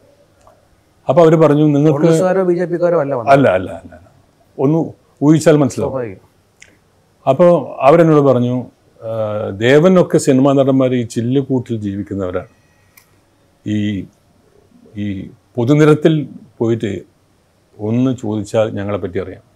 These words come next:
Speaker 1: അപ്പോൾ ഞാൻ പറഞ്ഞു, "നിങ്ങൾ പെറ്റ് വീണ അന്ന് മുതലേ എനിക്ക് നിങ്ങളറിയാം, എന്നെ പഠിപ്പിക്കണ്ട. അതുകൊണ്ട് ഇനി മേലിൽ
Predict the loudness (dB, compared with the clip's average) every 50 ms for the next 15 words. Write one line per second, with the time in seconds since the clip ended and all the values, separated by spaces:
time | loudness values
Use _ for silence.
0 | _ _ _ _ _ _ _ _ _ _ _ _ _ _ _ _ -10 -8 -4 -4
1 | -2 -2 -2 -2 -2 -2 -2 -2 -2 0 0 0 -2 -4 _ -2 -2 -2 -2 -4
2 | _ 2 2 2 2 2 0 2 2 2 2 0 0 -2 -4 -2 -2 0 0 0
3 | -2 -2 -2 -4 -4 -4 -6 -6 -8 -6 -4 -4 -4 -4 -4 -4 -4 -4 -6 -8
4 | -10 _ _ _ _ _ _ _ _ _ -18 -16 -16 -16 -20 -20 _ _ _ _
5 | _ _ _ _ _ _ _ _ _ _ _ -16 -10 -6 -6 -6 -4 -2 -4 -2
6 | -2 -2 -4 -4 -6 -8 -8 -16 _ _ _ _ _ _ _ _ _ _ _ _
7 | _ _ _ _ _ _ _ _ _ _ _ _ _ _ _ _ _ _ _ -8
8 | -6 -4 -4 -2 -2 -2 -4 -4 -2 -4 -4 -4 -4 -4 -4 -2 -2 -2 -4 -6